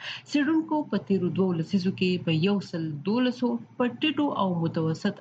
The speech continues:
عاید لرونکو هیوادونو کې د خلکو د واکسین کولو پروګرامونو ته کتنه کړې چې لس ساري ناروغۍ په نښه کوي. دوی وایي چې واکسینونه د شاوخوا د پنځو سوو میلیونو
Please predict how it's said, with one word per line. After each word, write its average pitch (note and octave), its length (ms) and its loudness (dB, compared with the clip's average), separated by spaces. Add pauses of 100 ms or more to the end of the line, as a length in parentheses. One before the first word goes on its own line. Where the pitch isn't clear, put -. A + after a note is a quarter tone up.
عاید D3+ 260 -2
لرونکو E3+ 400 0
هیوادونو D#3 440 0 (100)
کې E3 200 2
د D3+ 140 0
خلکو E3+ 340 0
د D3+ 80 2
واکسین A3+ 460 -2
کولو F#3 260 2
پروګرامونو E3 640 2
ته E3 120 0
کتنه F#3+ 360 0
کړې G#3 200 2 (540)
چې G#3+ 80 4 (200)
لس D4 260 0
ساري F#3+ 320 2
ناروغۍ E3+ 400 0
په D#3 160 -2
نښه C#3+ 240 -2
کوي. B2+ 180 2 (420)
دوی A#3 200 6
وایي C4+ 240 2
چې A3+ 60 2 (100)
واکسینونه F#3 500 2 (140)
د D#3 140 2
شاوخوا F#3+ 460 0 (440)
د - 100 0
پنځو G#3+ 400 4 (200)
سوو A3 280 4
میلیونو F#3 380 2